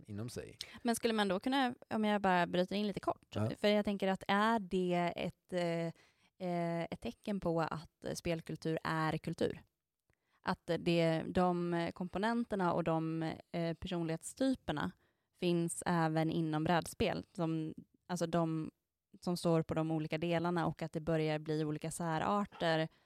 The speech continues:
Speaker 2: av, eh, olika spel, och att det blir ett, det ultimata beviset på att det faktiskt är, att spelkultur faktiskt finns.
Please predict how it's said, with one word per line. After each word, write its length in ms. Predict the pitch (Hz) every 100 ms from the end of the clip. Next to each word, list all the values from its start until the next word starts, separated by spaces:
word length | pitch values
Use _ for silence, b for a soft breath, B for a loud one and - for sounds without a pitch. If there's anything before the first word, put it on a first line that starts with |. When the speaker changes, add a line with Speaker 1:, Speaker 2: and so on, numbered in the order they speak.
| b b b -
Speaker 2:
av, 680 | 170 160 156 151 151 160 156 160
eh, 180 | 160 -
olika 380 | 170 160 151 151
spel, 600 | - 247 247 262 254 254 b b b b _
och 200 | - 180
att 100 | 165 -
det 280 | 165 160 156
blir 520 | 160 160 156 156 156 147 -
ett, 180 | 160 - _ _
det 160 | 165
ultimata 440 | 165 - 160 156 160
beviset 720 | 175 208 220 - - 185 _
på 380 | 165 147 151 - -
att 240 | 147 - _ _ _
det 120 | 165
faktiskt 640 | - 147 - - 143 - -
är, 320 | 185 175 160
att 120 | 170
spelkultur 520 | - 160 156 160 - 156
faktiskt 300 | 151 - -
finns. 360 | - - -